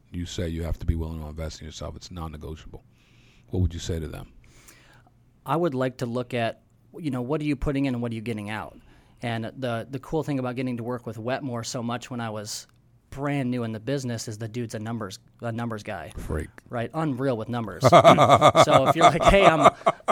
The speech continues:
Speaker 2: I'm doing X and getting this result," like, dude, what if you double down on yourself, triple down on yourself?
Speaker 1: Mm.
Speaker 2: Do you think the triple results would follow?
Speaker 1: Mm-hmm.
Speaker 2: You know, so I think that's the biggest piece of encouragement that I can ever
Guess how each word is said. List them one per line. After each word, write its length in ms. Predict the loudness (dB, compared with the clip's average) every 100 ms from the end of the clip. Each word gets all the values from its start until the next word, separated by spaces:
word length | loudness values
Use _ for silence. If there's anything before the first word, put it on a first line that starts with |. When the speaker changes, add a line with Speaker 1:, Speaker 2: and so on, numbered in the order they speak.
| -4 -6 -6 -4
Speaker 2:
I'm 200 | -4 0
doing 280 | 0 0 -2
X 240 | 0 0 2
and 100 | 2
getting 240 | 2 0
this 260 | 2 2 2
result," 460 | 0 2 4 4 2 0
like, 260 | -2 -4
dude, 160 | -2 -2
what 220 | -2 -2
if 120 | -4
you 60 | -4
double 280 | -2 0 0
down 260 | -4 -4
on 80 | -4
yourself, 400 | -6 -10 -12 -12
triple 320 | -6 -6 -4
down 240 | -2 -2 -2
on 80 | -6
yourself? 500 | -8 -10 -10 -10 -12
Speaker 1:
Mm. 120 | -14 -16 _ -14
Speaker 2:
Do 100 | -8
you 80 | -6
think 340 | -4 -6 -4
the 80 | -8
triple 400 | -8 -8 -6 -6
results 400 | -8 -6 -8 -8
would 120 | -14
follow? 380 | -6 -4 -6 -10 -14
Speaker 1:
Mm-hmm. 560 | -10 -10 -8 -8 -6 -6
Speaker 2:
You 80 | -4
know, 140 | -4
so 120 | -4
I 80 | -6
think 180 | -4 -4
that's 260 | -2 -4 -10 _
the 120 | -10
biggest 440 | -6 -4 -4 -4 -6
piece 240 | -6 -6
of 80 | -6
encouragement 680 | -8 -6 -6 -6 -4 -6 -6
that 100 | -6
I 80 | -6
can 160 | -6
ever 300 | -8 -6 -10